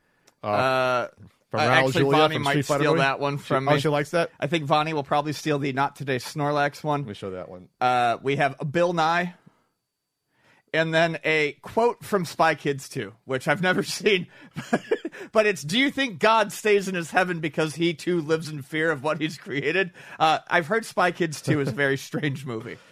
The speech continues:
Speaker 1: Yeah, so these are all original art, artworks by, by her. We always, we always do sushi together, uh, there. And, and you can check her out at Etsy dot com slash shop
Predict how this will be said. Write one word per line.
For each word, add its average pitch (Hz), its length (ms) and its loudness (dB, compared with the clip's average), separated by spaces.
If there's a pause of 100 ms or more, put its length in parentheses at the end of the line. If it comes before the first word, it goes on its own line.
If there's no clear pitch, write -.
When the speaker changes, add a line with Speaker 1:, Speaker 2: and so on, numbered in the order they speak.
Speaker 1:
Yeah, 139 160 2
so 170 100 -4
these 202 160 -2
are 185 80 4
all 175 80 4
original 143 360 -2
art, 117 360 -2 (160)
artworks 104 440 -4
by, 98 280 -4 (280)
by 98 200 -6
her. 95 240 -4
We 104 140 -4
always, 110 260 -2
we 104 140 -6
always 107 160 -2
do 104 80 -8
sushi 101 420 -8
together, 90 420 -8 (720)
uh, 90 340 -8 (140)
there. 95 320 -6
And, 92 140 -10
and 98 180 -10
you 104 80 -10
can 110 80 -12
check - 220 -6
her 117 100 -2
out 110 220 -2 (140)
at - 380 -6
Etsy 131 340 -4
dot 117 300 0
com 104 420 -6
slash 98 360 -10
shop 98 340 -6